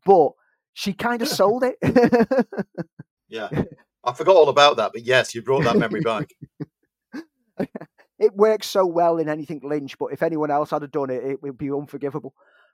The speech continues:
Speaker 1: But she was a magnificent force on screen. She, you know, dominated sc-,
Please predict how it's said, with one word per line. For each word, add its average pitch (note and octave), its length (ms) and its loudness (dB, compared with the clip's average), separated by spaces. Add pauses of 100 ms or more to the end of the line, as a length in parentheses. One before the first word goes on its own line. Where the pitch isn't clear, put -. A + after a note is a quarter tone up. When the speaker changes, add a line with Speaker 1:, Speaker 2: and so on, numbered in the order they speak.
(140)
Speaker 1:
But F3 240 0
she F3+ 240 -8
was F3 320 -6
a E3 80 -6
magnificent D#3+ 1200 -10
force B2+ 680 -6 (100)
on B2 160 -8
screen. A#2+ 500 -16
She, C3 360 -14 (100)
you E3 160 -8
know, C#3+ 100 -6 (100)
dominated E3+ 640 -6
sc-, - 280 -20